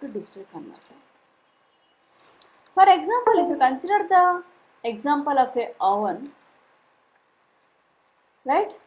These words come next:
you will be able to display the values, okay, you will be able to display the values like power and other things, okay, and time, et cetera, in the L C D in a digital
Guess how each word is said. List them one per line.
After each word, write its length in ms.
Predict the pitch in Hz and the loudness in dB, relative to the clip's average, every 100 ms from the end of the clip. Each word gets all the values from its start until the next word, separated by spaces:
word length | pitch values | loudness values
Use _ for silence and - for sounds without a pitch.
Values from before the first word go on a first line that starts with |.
| 277 | -8
you 120 | 302 | -2
will 140 | 381 | -2
be 120 | 415 370 | -2 -2
able 380 | 311 349 403 403 | 2 2 2 0
to 220 | 370 226 | -4 -6
display 500 | 254 - - 302 294 | -10 -12 -6 -4 -2
the 140 | 269 196 | -2 2
values, 680 | 196 196 220 202 - - - _ _ _ _ _ _ _ _ | 4 4 0 -8 -14 -20 -20 _ _ _ _ _ _ _ _
okay, 320 | 220 214 349 349 | -14 -8 -8 -8
you 60 | 277 | -6
will 160 | 254 226 | -4 0
be 80 | |
able 240 | 233 226 247 | 2 2 -2
to 140 | 247 | -4
display 420 | 208 214 - 240 | -12 -14 -4 -2
the 120 | 233 220 | -2 4
values 520 | 196 190 202 214 202 | 6 4 2 -8 -6
like 240 | 185 185 | -6 -4
power 460 | - 196 196 196 202 - _ _ _ _ _ - | 2 4 4 2 0 -12 _ _ _ _ _ -6
and 180 | 220 220 | 0 4
other 240 | 190 196 226 | 4 2 -4
things, 520 | - 180 208 285 - _ _ _ _ _ _ _ - | -6 -10 -10 -14 -16 _ _ _ _ _ _ _ -10
okay, 340 | 226 226 349 339 - _ _ _ _ - | -8 -4 -6 -6 -14 _ _ _ _ -6
and 200 | 226 220 | -4 6
time, 440 | 226 208 208 214 - | 6 6 -2 -12 -16
et 100 | 214 | -14
cetera, 480 | - 214 - - - _ _ _ | -10 -10 -10 -12 -12 _ _ _
in 180 | 294 302 | -2 4
the 180 | 359 381 - _ | 6 6 2 _
L 160 | - 226 | -12 -10
C 200 | - 254 | -8 -10
D 160 | 240 320 | -6 -4
in 100 | 349 | -4
a 100 | 262 | -4
digital 380 | 220 - 262 | -8 -8 -10